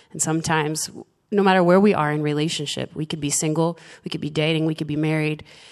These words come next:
Um, but if you're looking for something to fulf-, to fulfill you or to fill the void that only God has put on the inside of you for him to fill,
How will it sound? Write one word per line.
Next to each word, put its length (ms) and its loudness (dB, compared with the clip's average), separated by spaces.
Um, 260 -4
but 140 -2
if 100 -4
you're 160 2
looking 440 0
for 240 -2
something 1000 -2
to 120 -10
fulf-, 560 -14
to 120 -4
fulfill 460 -2
you 320 0
or 120 -2
to 60 -6
fill 400 0
the 80 -2
void 280 0
that 120 -2
only 300 -4
God 520 -2
has 260 -2
put 180 2
on 140 2
the 160 -2
inside 360 0
of 100 -6
you 100 0
for 220 -8
him 340 0
to 60 -2
fill, 440 0